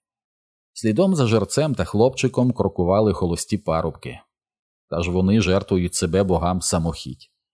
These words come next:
Цілісінький рік вони насолоджувались вишуканими частуваннями, бенкетами й дарунками.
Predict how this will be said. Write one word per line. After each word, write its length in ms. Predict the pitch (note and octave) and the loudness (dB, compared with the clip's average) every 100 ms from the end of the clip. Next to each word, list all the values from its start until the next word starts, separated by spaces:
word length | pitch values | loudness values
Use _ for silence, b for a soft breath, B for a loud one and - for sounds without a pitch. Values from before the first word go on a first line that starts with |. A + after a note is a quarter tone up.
| _ _ - | _ _ -4
Цілісінький 600 | D3 F3+ E3+ D3+ D3+ D3 | 0 0 2 2 2 4
рік 260 | D3 A#2 | 2 2
вони 260 | G2 G2+ G#2+ | 2 4 4
насолоджувались 840 | F#2 - F2+ G#2 F2+ F2 F2 E2+ | 2 2 2 2 2 -2 -2 -2
вишуканими 600 | F#2 G#2 - - E2 E2+ | 0 0 0 -4 -2 -2
частуваннями, 840 | E2+ D#2+ - F2 E2 A2+ G#2+ F#2+ F2+ | -2 -4 -4 -2 0 2 2 2 0
бенкетами 760 | D#2 F2 D#2+ G2+ A2 F2+ E2+ F2 | 2 0 0 0 0 0 -2 -2
й 40 | |
дарунками. 800 | D#2 E2 G#2 G#2 - F2+ F2 | 0 0 2 2 0 -2 -2